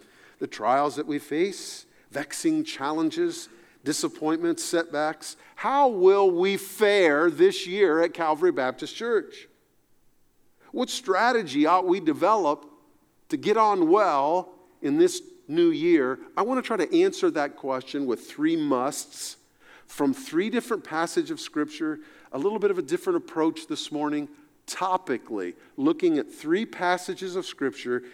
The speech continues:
and extracting three topics and concepts to think about.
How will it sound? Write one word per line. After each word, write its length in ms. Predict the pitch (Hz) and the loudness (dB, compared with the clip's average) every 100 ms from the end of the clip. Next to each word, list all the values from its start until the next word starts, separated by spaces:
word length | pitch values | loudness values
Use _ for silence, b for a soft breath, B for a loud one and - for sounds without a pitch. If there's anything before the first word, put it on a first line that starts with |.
| B | B
and 100 | 143 | -4
extracting 1040 | 139 127 - - 156 175 196 - 190 185 175 B B | -4 -4 -10 -8 -4 -2 -4 -6 -4 -4 -6 B B
three 380 | - - 196 247 | -16 -6 -2 -2
topics 840 | 240 - 165 156 - 113 - - - b b | -4 -4 -2 -2 -2 -6 -6 -16 -18 b b
and 200 | 131 - | -8 -6
concepts 840 | 151 147 139 - 120 - - - _ | -4 -4 -4 -4 -4 -6 -16 -18 _
to 80 | - | -14
think 300 | 123 151 131 | -6 -4 -4
about. 560 | 113 95 92 95 - | -4 -4 -2 -4 -8